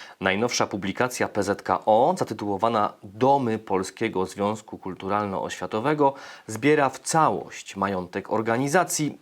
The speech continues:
promując jednocześnie działalność poszczególnych kół.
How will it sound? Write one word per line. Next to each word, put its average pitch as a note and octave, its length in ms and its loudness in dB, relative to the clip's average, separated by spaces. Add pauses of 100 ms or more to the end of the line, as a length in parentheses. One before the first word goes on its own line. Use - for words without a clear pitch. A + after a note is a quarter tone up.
promując A#3 480 2
jednocześnie C3+ 800 2 (100)
działalność G#2+ 720 2
poszczególnych G#2+ 680 -2
kół. D#2+ 320 -8